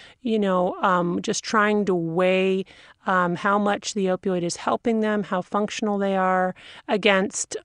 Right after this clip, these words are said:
all of the many serious side effects associated with chronic opioid use, depression, uh, cognitive problems, serious constipation, uh, fatigue,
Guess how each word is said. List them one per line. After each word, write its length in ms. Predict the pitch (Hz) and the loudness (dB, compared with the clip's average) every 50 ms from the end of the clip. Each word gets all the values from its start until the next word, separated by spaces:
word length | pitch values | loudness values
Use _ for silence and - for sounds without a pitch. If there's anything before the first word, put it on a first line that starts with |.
| _ - | _ -14
all 340 | - - 214 214 233 254 277 | -8 0 2 4 4 4 4
of 100 | 233 202 | 2 0
the 80 | 226 | 0
many 500 | 202 196 190 190 196 202 220 220 214 202 | 0 2 2 2 2 2 2 2 0 0
serious 560 | 185 - - - 220 208 196 196 190 185 180 - | -2 -4 -6 -4 -2 -2 0 0 0 -2 -4 -4
side 340 | - - - 190 214 262 | -6 -6 -6 -4 -4 -4
effects 400 | 277 - - 196 214 220 - - | -4 -4 -6 -10 -12 -12 -12 -8
associated 500 | - 214 - - 208 208 - - 214 208 | -8 -6 -4 -4 -4 -4 -4 -4 -6 -6
with 160 | 208 214 - - | -6 -10 -12 -8
chronic 320 | - 202 190 185 185 - | -6 -6 -4 -4 -6 -4
opioid 400 | - 185 180 - 202 185 185 175 | -6 -6 -6 -4 -4 -4 -4 -2
use, 320 | 185 185 180 185 - - | -2 -4 -4 -4 -6 -12
depression, 840 | _ - - - - - - 196 202 - - - 196 180 170 165 165 - - - - - - - _ - | _ -10 -12 -10 -8 -4 -2 -2 0 0 -2 -4 -2 -2 -2 -4 -6 -8 -12 -20 -20 -20 -20 -20 _ -8
uh, 420 | 202 185 180 180 175 170 175 190 226 226 - | -4 -2 -2 -2 -2 -2 -4 -6 -8 -12 -12
cognitive 600 | - - 196 185 190 180 220 208 190 185 165 _ - | -4 0 0 2 2 2 2 2 2 0 -2 _ -6
problems, 720 | - - 185 175 175 165 175 175 180 175 170 170 175 170 | -4 -2 0 0 0 -2 -2 -2 -2 -2 -2 -4 -4 -6
serious 920 | - - - - 277 - - - - 214 196 202 208 220 214 208 196 - | -8 -10 -10 -10 -8 -8 -8 -6 -2 0 2 4 4 4 4 2 0 -2
constipation, 1120 | - - 208 190 190 185 - - 202 - - - 196 196 190 - - - 180 175 170 170 170 - - - - - - - - | -4 -2 -2 -2 -2 -2 -6 -8 -10 -10 -6 -4 -4 -4 -4 -4 -4 -2 -2 -2 -2 -4 -6 -8 -14 -20 -20 -20 -20 -10 -6
uh, 80 | - 190 | -6 -6
fatigue, 960 | - - - 190 - - - - 226 220 220 208 196 185 175 165 - 208 | -6 -4 -6 -6 -4 -4 -6 -4 -2 -2 0 0 0 0 -2 -2 -4 -8